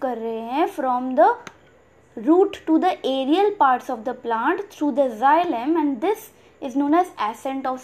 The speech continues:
sap। तो ascent of sap क्या होता है? It is the upward movement of the xylem sap against gravitational force from the root to the aerial parts is known as ascent of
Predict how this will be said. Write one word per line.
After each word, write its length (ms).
sap। 280
तो 60
ascent 500
of 140
sap 260
क्या 140
होता 300
है? 360
It 60
is 160
the 120
upward 500
movement 500
of 140
the 120
xylem 380
sap 400
against 560
gravitational 800
force 420
from 360
the 120
root 440
to 80
the 200
aerial 460
parts 380
is 240
known 160
as 120
ascent 340
of 160